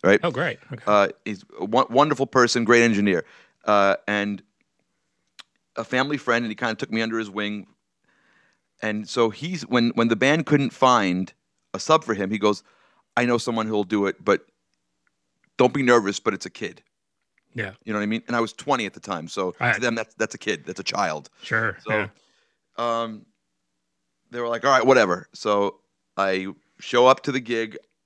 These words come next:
Speaker 2: You know,
Speaker 1: and
Speaker 2: I was gonna say, like, a lot of people get gigs that way, right? It's a last minute thing. You, the
Speaker 1: Yeah.
Speaker 2: last minute phone call that you get sometimes is your best gig ever. <laughs>
Speaker 1: All the,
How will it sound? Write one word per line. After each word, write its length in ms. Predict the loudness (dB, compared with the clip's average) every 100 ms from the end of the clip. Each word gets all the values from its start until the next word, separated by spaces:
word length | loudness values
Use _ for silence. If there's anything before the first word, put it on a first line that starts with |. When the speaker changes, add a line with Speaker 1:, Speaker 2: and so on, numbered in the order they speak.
| _ _ _ _ -16 -4
Speaker 2:
You 40 |
know, 40 | 2
Speaker 1:
and 80 | 4
Speaker 2:
I 80 |
was 100 | 4
gonna 160 | 4 2
say, 220 | 2 2
like, 220 | 2 0 -2
a 60 |
lot 180 | -2 0
of 60 | 2
people 220 | 0 -2
get 200 | -4 -4
gigs 220 | -4 -4
that 160 | -6 -6
way, 200 | -6 -4
right? 240 | -2 -4 -4
It's 220 | -10 -6
a 60 |
last 320 | -2 0 0 -2
minute 260 | -4 -4
thing. 280 | -4 -4 -4
You, 140 | -4
the 120 | -4 0
Speaker 1:
Yeah. 40 |
Speaker 2:
last 200 | 2 0
minute 160 | -2 -4
phone 200 | -2 -2
call 180 | 0 -2
that 140 | -4
you 60 | -6
get 180 | -6 -4
sometimes 340 | -2 -2 -2
is 120 | -4 -4
your 120 | -4
best 280 | -4 -6 -6
gig 200 | -6 -4
ever. 380 | -4 -4 -10 -8 -4
<laughs> 840 | -2 -4 -6 -8 -10 -10 -8 -4
Speaker 1:
All 180 | 2 2
the, 200 | 0 -6